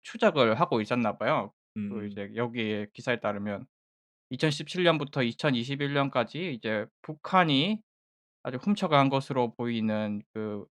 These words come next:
Speaker 1: 저 비트코인들이 뭐 사십 구 건에 걸쳐서 훔친 그 비트코인의 가치가 일억 칠천만 달러에서 예 반토막 났죠. 이제 육십오억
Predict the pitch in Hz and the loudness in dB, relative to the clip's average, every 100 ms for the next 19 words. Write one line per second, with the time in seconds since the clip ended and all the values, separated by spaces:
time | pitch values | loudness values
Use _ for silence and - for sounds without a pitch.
0 | - - - - 151 - 147 120 110 113 | -14 -14 -14 -10 -10 0 2 4 2 -4
1 | 143 95 95 - 131 147 147 151 120 113 | -8 -8 -10 -10 -12 -10 0 2 2 -2
2 | 117 120 147 139 127 113 _ _ _ _ | -6 -8 -6 -4 -2 -2 _ _ _ _
3 | _ _ _ 135 127 147 147 - 156 143 | _ _ _ -8 -6 -8 -10 -6 -2 0
4 | 135 120 - 110 _ - 156 123 147 165 | 0 -2 -4 -8 _ -12 -6 4 6 8
5 | 120 139 131 135 131 - _ _ _ _ | 8 8 8 6 2 -6 _ _ _ _
6 | _ - 170 202 180 170 - 214 214 202 | _ -6 6 8 8 4 -4 -4 2 4
7 | 175 151 151 147 117 117 117 170 208 151 | 4 6 4 6 2 0 -4 -4 -6 -12
8 | 143 110 110 110 127 131 185 147 - _ | -10 -4 -4 0 -2 0 0 0 -2 _
9 | _ _ _ 120 101 123 180 120 - 113 | _ _ _ -10 -8 -6 -6 -6 -6 -6
10 | 123 156 127 113 143 | -6 -6 -2 0 0